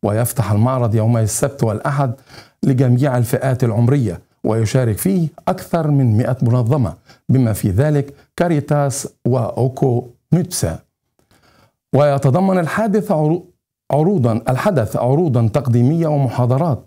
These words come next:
حول أهمية العمل التطوعي، ويهدف إلى مساعدة الزوار في العثور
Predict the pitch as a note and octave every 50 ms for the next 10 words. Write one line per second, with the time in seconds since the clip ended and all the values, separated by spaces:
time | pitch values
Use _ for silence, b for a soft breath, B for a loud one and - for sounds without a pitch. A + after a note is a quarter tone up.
0 | B B B B B - - F#3+ F#3 F3 - C#3+ C#3+ C#3+ D3 D#3+ D#3+ C#3 - C3+
1 | B2+ A#2 G2+ G#2+ C3 D3 C#3+ C3+ B2+ B2+ - A#2 - B2+ B2+ B2+ C#3+ A#2 G2 E2+
2 | E2 - B B B B B B - A2 C#3 C#3 C3 A2 A#2+ B2 - - C3 B2+
3 | A#2+ A2 G#2+ - - G#2+ G2+ A#2+ C#3 C#3+ B2 C3+ B2 G#2 G2 G#2+ G#2 A#2 D#3 F#3
4 | F#3+ F3+ E3+ B B B B B B - F#3+ F3+ E3 E3 D#3 - E3 D#3+ D#3 D3
5 | B2 A#2+